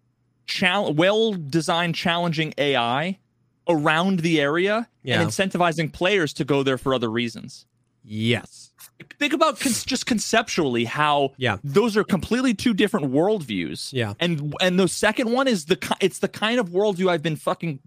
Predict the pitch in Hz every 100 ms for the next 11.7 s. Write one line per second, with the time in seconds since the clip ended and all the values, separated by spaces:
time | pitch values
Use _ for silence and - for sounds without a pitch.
0 | 135 - 180 175 240 220 107 92 98 -
1 | _ - - 160 151 226 165 147 156 143
2 | 135 175 - 120 113 180 - 104 - _
3 | _ _ - - 170 156 170 180 143 170
4 | 160 156 190 185 120 110 110 113 - 120
5 | 127 147 - 139 135 175 147 160 131 107
6 | 135 131 127 117 - 143 185 220 247 _
7 | - 156 160 - 151 196 - - 123 117
8 | 117 _ - 156 147 139 196 185 - 160
9 | 156 143 202 202 131 110 - 110 104 107
10 | _ _ _ _ _ _ _ _ 156 151
11 | 175 233 156 117 110 107